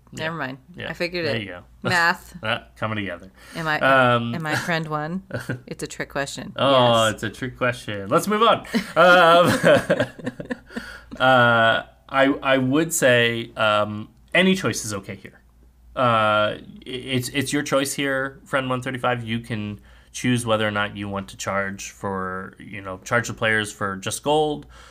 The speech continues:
Speaker 1: Um, you can choose whether or not you want them to prep those items ahead of time. The most important piece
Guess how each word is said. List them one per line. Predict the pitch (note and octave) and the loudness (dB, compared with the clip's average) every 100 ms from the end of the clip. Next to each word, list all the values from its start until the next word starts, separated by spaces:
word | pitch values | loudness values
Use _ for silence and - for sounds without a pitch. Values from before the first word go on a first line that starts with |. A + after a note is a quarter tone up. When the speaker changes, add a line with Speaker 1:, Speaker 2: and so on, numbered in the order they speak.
| - - | -20 -6
Speaker 1:
Um, | A#2 G#2 G2+ G2 F#2+ F#2+ - | 0 2 2 0 -2 -6 -8
you | G#2+ | -8
can | G#2 F#2+ | -8 -8
choose | - G#2+ G2+ G2 | -4 -2 -2 -4
whether | G2+ | -2
or | G2+ | -2
not | G2+ | -4
you | G2+ | -4
want | G2+ G#2 | -6 -4
them | A2 | -4
to | F#2+ | -8
prep | - A2+ - | -4 -6 -4
those | G#2 G2+ F#2+ - | -4 -2 -4 -6
items | G#2 G2 F#2+ | -6 -4 -6
ahead | G2+ | -8
of | G#2 | -8
time. | G#2+ | -10
The | G2 | -10
most | G2 A#2 D#3+ F3+ D#3+ | -6 -2 2 2 0
important | - B2+ C3 B2+ | -6 -10 -10 -10
piece | A#2 F#2+ F#2+ - | -8 -8 -8 -12